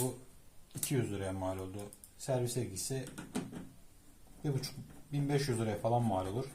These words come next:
Sadece bunda ne var? Kabloyu takarken sağa sola ellemeyeceğiniz, o kadar.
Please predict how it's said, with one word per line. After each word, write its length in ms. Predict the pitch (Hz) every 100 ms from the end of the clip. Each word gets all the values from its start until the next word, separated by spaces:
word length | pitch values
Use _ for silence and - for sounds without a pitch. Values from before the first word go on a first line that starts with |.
| - - - - - - - - - - - - -
Sadece 440 | - - 104 113 127
bunda 160 | 139
ne 120 | 135
var? 140 | 117 127
Kabloyu 320 | 127 107 117
takarken 460 | 127 117 90 120 120 - - - -
sağa 260 | - 120
sola 240 | 117 113 123
ellemeyeceğiniz, 480 | 120 113 98 107
o 80 | 113
kadar. 160 | 95